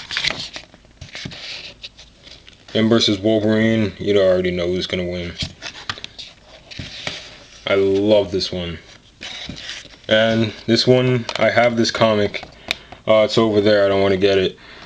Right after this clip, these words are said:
Uh, the Venom and Carn-, Carnage storyline, I love that story by Clay Clayton,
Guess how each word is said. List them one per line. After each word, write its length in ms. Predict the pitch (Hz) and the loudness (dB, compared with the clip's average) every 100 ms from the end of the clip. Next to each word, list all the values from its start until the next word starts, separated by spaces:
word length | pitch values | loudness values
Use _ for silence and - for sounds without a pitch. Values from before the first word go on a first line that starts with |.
| - | -4
Uh, 460 | 104 101 95 95 92 | 0 2 4 4 2
the 500 | 92 95 90 87 82 - - - - - | 2 2 2 0 -4 -12 -18 -20 -20 -16
Venom 460 | 95 110 117 117 117 | -2 0 2 2 2
and 120 | 107 | 0
Carn-, 420 | 95 107 113 113 - - | 4 4 4 2 -2 -8
Carnage 540 | - 107 113 113 110 - - - - - - - - - - | 0 2 2 0 -2 -6 -14 -20 -20 -20 -20 -20 -20 -16 -6
storyline, 600 | - 113 110 113 113 110 | 0 2 4 2 4 2
I 120 | 95 | 2
love 380 | 95 98 98 98 | 2 2 2 2
that 180 | 90 | 0
story 420 | - 104 95 90 87 | 0 0 2 0 0
by 200 | 90 90 | 0 0
Clay 260 | - 95 | 0 0
Clayton, 420 | 90 95 95 95 | 0 -2 -2 -4